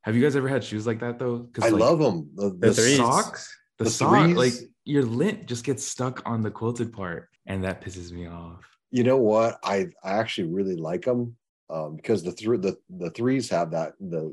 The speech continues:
Speaker 2: the satin lining. I really like it. I, I
Speaker 3: You
Speaker 2: think
Speaker 3: had
Speaker 2: it's
Speaker 3: to, you had to half size down on the threes, right? Or you had to go bigger because of the satin?
Speaker 2: I got a wide foot, so I can get away with it, you know, but yeah, I, if you had a skinny foot, you would.
Speaker 3: I have
Speaker 1: When,
Speaker 3: pretty
Speaker 1: uh,
Speaker 3: wide feet, so I'd probably go true to size then.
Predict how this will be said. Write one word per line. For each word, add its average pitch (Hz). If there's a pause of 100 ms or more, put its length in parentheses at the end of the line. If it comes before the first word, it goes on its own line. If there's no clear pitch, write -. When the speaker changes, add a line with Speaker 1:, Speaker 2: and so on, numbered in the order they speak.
Speaker 2:
the 82
satin 82
lining. 85 (200)
I 101
really 117
like 78
it. - (340)
I, 85
I 85
Speaker 3:
You 82
Speaker 2:
think 131
Speaker 3:
had 156
Speaker 2:
it's -
Speaker 3:
to, 143
you 123
had 131
to 143
half 120
size 101
down 98
on 92
the 92
threes, 87
right? 98 (380)
Or 98
you 92
had 92
to -
go 92
bigger 80
because 82
of 82
the 80
satin? -
Speaker 2:
I 156
got 233
a 208
wide 110
foot, 117
so 98
I 117
can 110
get 85
away 82
with 95
it, 120 (160)
you 101
know, 92
but 107
yeah, 107
I, 98
if 110
you 113
had 107
a 101
skinny 107
foot, 92
you 87
would. 73 (380)
Speaker 3:
I 95
have 107
Speaker 1:
When, 120
Speaker 3:
pretty 101
Speaker 1:
uh, 101 (280)
Speaker 3:
wide 85
feet, 85
so 85
I'd 87
probably 82
go 82
true 82
to 80
size 85
then. 87